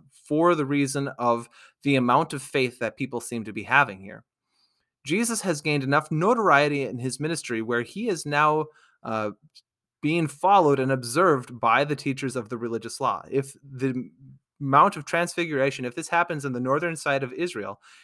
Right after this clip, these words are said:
it's interesting to see that the teachers of law, which are largely based in Jerusalem,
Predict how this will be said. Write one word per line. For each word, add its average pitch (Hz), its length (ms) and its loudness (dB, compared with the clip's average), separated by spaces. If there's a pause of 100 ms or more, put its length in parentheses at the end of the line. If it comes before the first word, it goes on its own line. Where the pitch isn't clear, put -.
it's 143 320 -2
interesting 160 420 -6
to 151 100 -4
see 151 160 -6
that 135 160 -6
the 135 80 -8
teachers 151 340 -10
of 135 160 -6
law, 139 320 4
which 127 180 -8
are 123 140 -2
largely 147 480 -2
based 151 340 -2
in 127 140 -8
Jerusalem, 208 600 -6